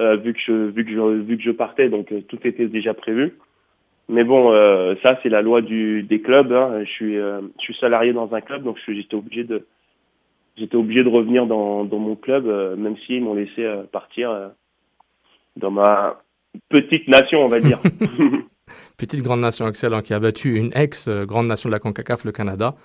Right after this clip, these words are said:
Speaker 2: Donc, euh, peut-être c'est le changement des choses dans la zone concacaf. Ben, regarde, Frédéric, je te remercie pour, euh, d'être avec nous à Soccer sans frontières.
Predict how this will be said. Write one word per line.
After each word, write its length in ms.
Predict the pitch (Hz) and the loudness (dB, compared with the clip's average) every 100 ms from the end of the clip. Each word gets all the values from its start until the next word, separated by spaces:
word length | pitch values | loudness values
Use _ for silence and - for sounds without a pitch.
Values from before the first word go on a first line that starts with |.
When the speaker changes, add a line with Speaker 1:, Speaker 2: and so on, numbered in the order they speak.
| _ _ _ | _ _ _
Speaker 2:
Donc, 200 | 101 95 | -10 -6
euh, 80 | 95 | -6
peut-être 220 | - 107 | -4 -6
c'est 140 | - 104 | -6 -8
le 60 | |
changement 340 | 90 - 107 107 | -6 -8 -6 -4
des 100 | 104 | -4
choses 280 | - 113 104 | -4 -4 -4
dans 220 | 101 98 | -4 -4
la 120 | 98 | -4
zone 160 | 98 101 | -6 -8
concacaf. 500 | 101 101 101 98 - - _ _ _ _ | -6 -6 -6 -8 -12 -20 _ _ _ _
Ben, 60 | 107 | 0
regarde, 280 | 131 147 | 2 2
Frédéric, 300 | 120 120 160 | 0 2 2
je 100 | 127 | 2
te 120 | 117 127 | 0 2
remercie 360 | 147 143 202 | 4 4 2
pour, 280 | - 139 117 | 0 0 2
euh, 60 | 117 | 2
d'être 200 | 123 131 | 0 -2
avec 180 | 117 | -4
nous 100 | 135 | -2
à 60 | 127 | -4
Soccer 240 | 127 120 117 | -4 -8 -8
sans 120 | 113 | -8
frontières. 400 | 117 104 135 | -6 -2 -2